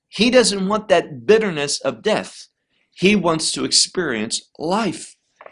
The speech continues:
in this world. And therefore he says, look carefully, verse, verse nineteen of, of chapter thirty-eight,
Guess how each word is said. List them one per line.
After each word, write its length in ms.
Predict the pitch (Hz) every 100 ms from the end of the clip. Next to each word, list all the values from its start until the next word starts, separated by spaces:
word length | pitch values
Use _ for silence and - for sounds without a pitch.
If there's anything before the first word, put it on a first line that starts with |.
| -
in 300 | 175 160 160
this 380 | 151 196 208 185
world. 440 | 202 240 156 90 _ _ _ _ _ _ _ _ _ _ _ _ _ _ _ _ -
And 180 | 135 131
therefore 440 | 143 175 185 196
he 80 | 196
says, 460 | - 123 123 - -
look 260 | 107 123 127
carefully, 640 | 139 135 156 156 160 - _ -
verse, 380 | 131 131 - - _ _ _ -
verse 380 | 120 127 131 - - _ 104
nineteen 840 | 123 139 - - 135 147 170 170 - _ _ -
of, 520 | 107 104 101 95 - _ -
of 400 | 104 104 - - _ _ _ -
chapter 340 | 139 131 139
thirty-eight, 580 | 135 135 135 143 160